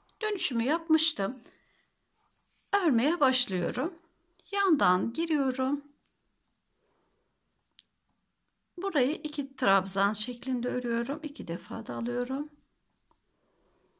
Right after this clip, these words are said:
İki zincirimi çekip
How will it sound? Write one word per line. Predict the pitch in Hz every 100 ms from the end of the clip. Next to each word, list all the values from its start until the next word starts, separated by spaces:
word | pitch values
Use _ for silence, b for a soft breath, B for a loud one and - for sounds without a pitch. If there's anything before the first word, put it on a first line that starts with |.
| _ _ _ _ _ _ _ _ _ _ _ _ _ _ _ _
İki | - -
zincirimi | 359 311 277 220 208 -
çekip | - 240 339 370